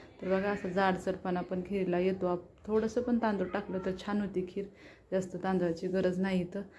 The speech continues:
तर हे छान मिक्स करून घेतलं आणि हे मी पहिल्यांदाच असं केलेलं होतं. अ, थोडीशी तीन, अ, दोन तीन चम्मच साखर थोडी वितळून घेतली आणि हे चमच्याने असं तयार झालं की मी खीरमध्ये मिक्स करून घेतलं होतं. त्यामुळं खीरला कलर पण छान आला होता. असं बघा खीर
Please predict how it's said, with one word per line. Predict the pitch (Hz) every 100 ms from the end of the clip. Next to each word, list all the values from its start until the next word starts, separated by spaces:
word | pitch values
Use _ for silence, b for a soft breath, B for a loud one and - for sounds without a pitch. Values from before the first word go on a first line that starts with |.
| B -
तर | 185
हे | 180
छान | 220 220
मिक्स | 220 220
करून | - 202 196
घेतलं | 196 170
आणि | 165 190
हे | 220
मी | 220
पहिल्यांदाच | 220 226 214 202 196 190
असं | 202 185
केलेलं | 190 190 180 175
होतं. | 175 165 208 -
अ, | 170 165 156
थोडीशी | 208 190 185 202 - B B B -
तीन, | 196 185 185 165
अ, | 185
दोन | 196 214
तीन | 214 214
चम्मच | 196 220 208 208
साखर | 220 202 180 180 175 170
थोडी | - 202
वितळून | 196 202 196 196 196
घेतली | 202 196 180 185
आणि | 180 175 185 185 B B B - 185
हे | 180
चमच्याने | 202 220 214 196 190 190
असं | 190 190 185
तयार | 208 202 190
झालं | 214 196
की | 170 185
मी | 185 190
खीरमध्ये | 208 196 185 175
मिक्स | 185 202 -
करून | 196 190
घेतलं | 208 208 185
होतं. | 180 196 220
त्यामुळं | 196 196 196
खीरला | 190 226 208 208
कलर | 208 220 214
पण | 196 208 208 202
छान | 214 220
आला | 208 190
होता. | 180 170 180
असं | 180 170
बघा | 175
खीर | 185 -